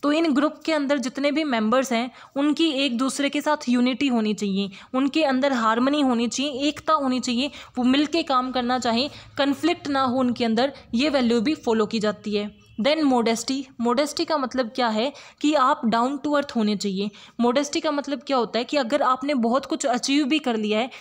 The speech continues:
तो इसका मतलब ये नहीं कि आप सारा दिन यही गाते रहो कि मैंने इस लेवल को अचीव कर लिया, मैंने इतना अच्छा काम कर दिया। आपके अंदर modesty होनी चाहिए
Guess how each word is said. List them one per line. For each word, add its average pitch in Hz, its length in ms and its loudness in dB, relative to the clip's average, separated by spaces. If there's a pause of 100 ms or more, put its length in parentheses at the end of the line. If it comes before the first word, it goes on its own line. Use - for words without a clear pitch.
(100)
तो 269 80 -4
इसका - 180 -2
मतलब 294 280 -2
ये 269 160 2
नहीं 262 180 0
कि 302 100 -2
आप 294 120 0
सारा 262 300 0
दिन 269 180 -2
यही 240 200 0
गाते 240 300 -2
रहो 233 160 2
कि 233 140 -6
मैंने 240 220 0
इस 233 200 -4
लेवल 233 280 0
को 233 100 -2
अचीव 226 320 -2
कर 226 100 0
लिया, 233 200 0
मैंने 233 160 0
इतना 233 240 0
अच्छा 240 220 -2
काम 226 280 -2
कर 226 120 -2
दिया। 269 220 0 (320)
आपके 294 440 0
अंदर 233 360 2
modesty 254 640 0
होनी 254 240 0
चाहिए 240 340 -2